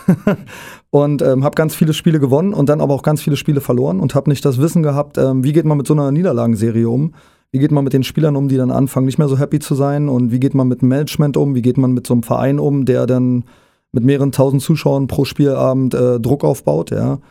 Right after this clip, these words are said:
Und, ähm, da war ich zu unerfahren. Und dann bin ich nach Karlsheim gegangen und bin dort Assistant Coach in der ersten Liga geworden.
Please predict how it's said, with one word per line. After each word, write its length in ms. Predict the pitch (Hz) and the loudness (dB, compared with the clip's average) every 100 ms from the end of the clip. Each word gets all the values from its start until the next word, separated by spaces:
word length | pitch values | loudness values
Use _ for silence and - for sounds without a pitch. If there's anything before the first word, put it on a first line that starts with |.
| _ _ _ _ | _ _ _ _
Und, 420 | 123 127 123 120 | -2 0 0 0
ähm, 180 | - 123 | 0 0
da 120 | 123 | 0
war 120 | 131 139 | 0 0
ich 80 | |
zu 140 | - 135 | 0 0
unerfahren. 480 | 135 131 143 147 151 _ _ - | 0 -2 -2 -4 -6 _ _ -4
Und 160 | 127 | 0
dann 100 | 139 | 2
bin 100 | 143 | 0
ich 100 | 139 | 0
nach 100 | 135 | -2
Karlsheim 400 | 127 143 147 156 | 0 0 2 0
gegangen 320 | 143 131 147 139 | 0 0 0 0
und 180 | 123 | -2
bin 140 | - 135 | 0 0
dort 160 | 127 | 0
Assistant 400 | 127 - 151 - | -2 -2 -2 -2
Coach 300 | 120 131 120 | -2 -2 -2
in 40 | 123 | -2
der 120 | 120 | 0
ersten 260 | 127 - 127 | -2 -2 -2
Liga 220 | 139 127 | 0 0
geworden. 400 | 110 107 113 | -2 -2 -4